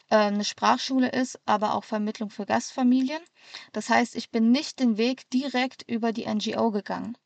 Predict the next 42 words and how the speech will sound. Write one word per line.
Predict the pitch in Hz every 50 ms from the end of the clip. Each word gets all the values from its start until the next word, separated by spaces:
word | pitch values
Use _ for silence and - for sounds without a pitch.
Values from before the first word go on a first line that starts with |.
| _
Und | - 214 214 202 214
da, | 208 214 240 277 320 -
und | - 233 220
das | 226 220 220
ist | - 233 -
ja | 247 214
jetzt | 202 196 - -
auch | 214
schon | - - 214 208 208
ein |
Unterschied, | - 233 240 233 240 226 220 - 240 226 - - - -
äh, | - 208 202 196 196
dazu, | - 208 196 202 208 - - - 214 202 196
wie | 208 196 196
wir | 202
es | 202 -
jetzt | 208 196 196 - -
hier | - 208 196
in | 190
Namibia | 190 190 190 196 208 226 247 254 240
gemacht | 233 254 247 240 247 247 - -
haben, | - 247 247 262 262 240 214
wo | 226 214 214
wir | 220
direkt | 202 - - 262 269 247 240 240 - - -
an | 233 226
die | 220 220 208
Organisation | 208 208 208 208 196 190 202 202 196 - - - 247 254 294 294 302 - -
herangetreten | - 220 208 202 202 202 202 196 190 - - 202 190 185 - 190
sind, | 185 190 185 190 214 226 - _ -
ohne | - 240 269 294 294 277
den | 208 226 214 208 196
Weg | 220 233 247 247 - _ _ _
über | - 208 196 214
einen | 202 208 196
Vermittler | - - 202 208 233 233 - 196 185 -
zu | - - 190
gehen. | - 190 190 202 208 - _ _ - - - - - _ -
Das | - 214 202
ist | 220 214 - -
ein | - 214 233 254
Punkt. | - - 294 311 349 381 - -